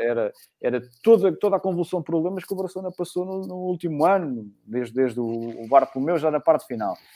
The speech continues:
Aqui, não. Aqui, e eles fizeram uma auditoria de referência através, inicialmente uma, uma D D, uma, uma due diligence através da Deloitte,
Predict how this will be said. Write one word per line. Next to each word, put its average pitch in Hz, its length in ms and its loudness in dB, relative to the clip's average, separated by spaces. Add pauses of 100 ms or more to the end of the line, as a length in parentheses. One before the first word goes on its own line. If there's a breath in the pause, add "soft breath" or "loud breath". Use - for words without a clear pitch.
(280 loud breath)
Aqui, 220 480 4
não. 262 280 0 (320)
Aqui, - 360 -12
e 156 160 -2
eles 120 140 0
fizeram 139 240 -2
uma 147 80 0
auditoria 139 360 2
de 127 60 -8
referência 151 300 -2
através, 127 540 0
inicialmente 143 580 -2
uma, 131 240 -2
uma 120 220 -4
D 117 120 0
D, 107 280 -2
uma, 101 300 -8
uma 98 180 -12
due 107 180 -4
diligence 104 380 -4
através 104 260 -6
da 101 80 -4
Deloitte, 98 380 -4